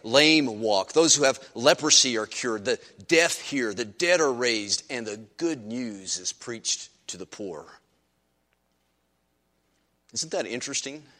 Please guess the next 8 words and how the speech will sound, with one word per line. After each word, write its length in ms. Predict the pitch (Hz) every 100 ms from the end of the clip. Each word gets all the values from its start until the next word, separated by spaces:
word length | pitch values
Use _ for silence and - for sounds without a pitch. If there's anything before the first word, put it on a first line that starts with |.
| _ _ _ _ _ _ _ _ _ _ - -
John 360 | 165 170 147 - -
wants 300 | 139 160 -
to 100 | 135
know, 220 | 135 120
"Are 240 | 117 113
you 360 | 104 120 190 185
the 100 | 131
one?" 520 | 104 117 110 80 87